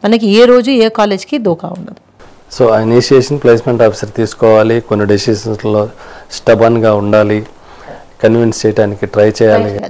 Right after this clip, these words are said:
Speaker 1: చేస్తూ ఉండాలి సార్. నేను ఈ రోజు వరకు ఇంకా ఏదో ఒక చేంజ్ తేవాలని ట్రై చేస్తూనే ఉంటాను.
Speaker 2: So, చేంజ్ అనేది ఇమీడియట్‌గా జరగదు కాబట్టి దానికోసం ట్రై చేయాల్సింది. So, ఇప్పుడు ఉన్న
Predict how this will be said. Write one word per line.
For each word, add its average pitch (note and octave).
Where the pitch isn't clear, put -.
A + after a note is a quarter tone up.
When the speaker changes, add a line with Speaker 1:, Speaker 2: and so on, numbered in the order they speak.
Speaker 1:
చేస్తూ F#4
ఉండాలి F3+
సార్. G#3
నేను C#4
ఈ D4
రోజు C#4+
వరకు C#4+
ఇంకా C#4
ఏదో B3+
ఒక D4+
చేంజ్ C#4
తేవాలని B3
ట్రై A3+
చేస్తూనే A3+
ఉంటాను. -
Speaker 2:
So, G#2+
చేంజ్ A#2+
అనేది A#2+
ఇమీడియట్‌గా A2+
జరగదు G#2+
కాబట్టి G#2
దానికోసం G2+
ట్రై F#2+
చేయాల్సింది. F#2
So, A#2+
ఇప్పుడు B2+
ఉన్న C3+